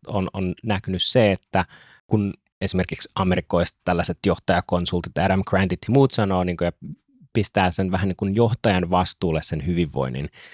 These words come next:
niin nyt nämä työntekijät itse on vähän kä-, pessyt kätensä niistä, että, että tota, "Ah, se ei olekaan mun vastuulla enää, johtajan pitää tai esihenkilön pitää olla mulle, niin kuin, täyttää mun kaikki tarpeet, ja jos ei se täytä,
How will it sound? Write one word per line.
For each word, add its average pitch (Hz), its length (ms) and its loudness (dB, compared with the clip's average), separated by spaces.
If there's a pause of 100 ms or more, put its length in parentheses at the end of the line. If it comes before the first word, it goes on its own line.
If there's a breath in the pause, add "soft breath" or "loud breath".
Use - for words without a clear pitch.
(240 loud breath)
niin 95 140 4
nyt 95 220 2
nämä - 120 2 (200)
työntekijät 110 540 2
itse 117 320 2
on 90 60 4
vähän 90 280 0
kä-, - 140 -6
pessyt - 360 0
kätensä 143 380 0
niistä, 110 300 2
että, - 200 -2
että - 100 -4
tota, - 220 -2
"Ah, 254 200 0 (280)
se 127 60 2
ei 117 60 6
olekaan 107 240 0
mun 110 160 0
vastuulla 110 420 -2
enää, 147 240 0 (800 soft breath)
johtajan 120 440 4
pitää 92 280 2
tai 98 180 4
esihenkilön 95 420 0
pitää 87 240 0
olla 85 120 0
mulle, 85 240 -2 (160)
niin 98 220 -2
kuin, 92 340 -8
täyttää 104 300 2
mun 95 160 -2
kaikki 120 240 0
tarpeet, 92 480 0 (520 loud breath)
ja 98 180 4 (100)
jos 107 240 2
ei 92 200 2 (360)
se 98 80 -4
täytä, 113 360 0